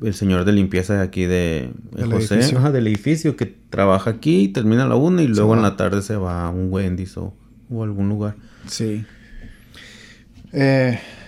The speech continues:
Speaker 2: pues creo que eso era todo, güey, lo que, lo,
Speaker 1: Ok.
Speaker 2: todos los temas que tenía que platicar. ¿Algo más que quieras compartir con las personas que nos están escuchando acerca de tu experiencia o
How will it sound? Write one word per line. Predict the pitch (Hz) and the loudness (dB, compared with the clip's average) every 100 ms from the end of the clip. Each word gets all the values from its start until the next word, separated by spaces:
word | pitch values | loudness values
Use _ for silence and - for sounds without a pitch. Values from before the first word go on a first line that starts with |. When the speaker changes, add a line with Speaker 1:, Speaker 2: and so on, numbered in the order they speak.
| - - - - | -20 -20 -20 -20
Speaker 2:
pues | - - | -18 -10
creo | 120 - | -10 -8
que | |
eso | 143 156 | -4 -4
era | 156 | -4
todo, | 156 127 175 | -6 -8 -6
güey, | 160 | -4
lo | 131 | -6
que, | 127 | -6
lo, | 117 | -4
Speaker 1:
Ok. | 113 | 0
Speaker 2:
todos | 135 | 2
los | 147 127 | 2 2
temas | 139 143 143 | -2 -2 -2
que | |
tenía | 135 117 123 | -4 -2 -4
que | 127 | -4
platicar. | 120 139 131 135 | -4 -4 -2 0
¿Algo | 143 143 | 2 2
más | 147 147 | 2 0
que | |
quieras | 131 143 147 | 2 2 2
compartir | 139 123 120 - 143 160 | 0 0 0 2 2 0
con | - 127 120 113 110 | -2 2 2 2 0
las | 113 107 | -2 -4
personas | 110 113 127 | -4 -2 -2
que | 123 | -2
nos | 117 107 | -4 0
están | 120 | 0
escuchando | 127 - 113 139 160 156 | 0 -2 0 2 4 2
acerca | 127 117 131 | 0 0 2
de | 123 113 | 4 2
tu | 110 | -2
experiencia | - - 117 127 156 156 151 | -6 -2 2 4 4 4 4
o | 131 117 | 4 4